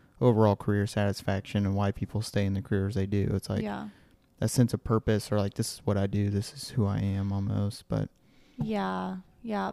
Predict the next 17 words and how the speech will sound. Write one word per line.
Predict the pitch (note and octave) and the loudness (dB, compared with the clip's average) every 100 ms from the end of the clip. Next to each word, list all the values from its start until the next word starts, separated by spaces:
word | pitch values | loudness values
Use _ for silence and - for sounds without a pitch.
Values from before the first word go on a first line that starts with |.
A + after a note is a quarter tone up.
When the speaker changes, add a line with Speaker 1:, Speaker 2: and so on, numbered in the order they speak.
| - | -2
Speaker 2:
But | A#3 | 0
at | A#3+ | 0
the | A#3 | -2
same | A#3 G#3+ | -2 -4
time, | G#3 G#3+ C#4 C#4 B3 | -4 -4 -2 -2 0
like, | A#3 G#3 G3+ | 0 -2 -4
don't | G#3+ G#3 G3+ | -4 -4 -2
you | A3 | -4
think | G#3 G#3 | -6 -6
a | |
person | - G3+ - G3+ | -6 -6 -6 -8
can | G3 | -10
find | G3+ F#3+ F#3 F#3 F#3+ - | -8 -6 -6 -6 -8 -8
a | F#3+ | -8
sense | - G3 | -8 -8
of | F#3 | -8
purpose | - F#3 - F#3+ F#3 - - - | -6 -6 -4 -6 -6 -8 -10 -14